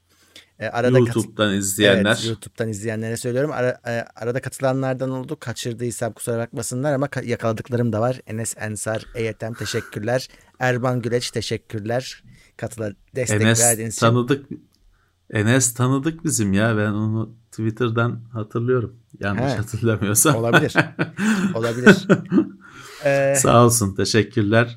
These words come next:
Speaker 1: tabii ki
Speaker 2: Erman'a da teşekkürler.
Speaker 1: Twitch'ten de yayınlar devam ediyor düzenli bir şekilde. Gündüz de
Speaker 2: Nioh
Speaker 1: var, gece de
Speaker 2: bitti
Speaker 1: var.
Speaker 2: mi? Nioh.
Speaker 1: Bitmiyor abi, bitmiyor. Nioh bitmiyor. Kahır bitmiyor. Ee,
Speaker 2: Ama
Speaker 1: Uğur
Speaker 2: bitsin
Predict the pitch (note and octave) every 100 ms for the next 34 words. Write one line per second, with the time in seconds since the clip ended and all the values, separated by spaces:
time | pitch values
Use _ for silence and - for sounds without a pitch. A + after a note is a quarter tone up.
0 | - - C3+ D#3 - - G#2+ G#2 G2+ G2+
1 | G2+ F#2+ F2+ F2+ E2 F#2 F2+ G2+ A#2 -
2 | _ _ _ - B2+ - D3 C3+ B2+ A#2
3 | A#2 A#2 A2+ A#2 B2+ B2+ A2+ G2+ B2+ D3+
4 | C#3 _ - - A2+ G#2 A2+ A2 G#2 G#2
5 | A2 - G#2 A2+ C3+ C#3+ _ _ - -
6 | D3 C#3 C3+ D#3 G3 A3 G3 C3+ - B2
7 | A2+ G3 A2+ A#2 A2+ F#2+ G2 C#3+ - -
8 | A#2 A2 A2+ A2 G#2 - - A2 G#2+ A#2+
9 | B2 B2 - B2+ - G#2+ G2 - G2+ A#2
10 | G#2+ A#2 - G#2+ B2+ - _ _ - -
11 | - A2+ A2+ A#2 A#2+ - _ _ - -
12 | - B2 G3+ C3+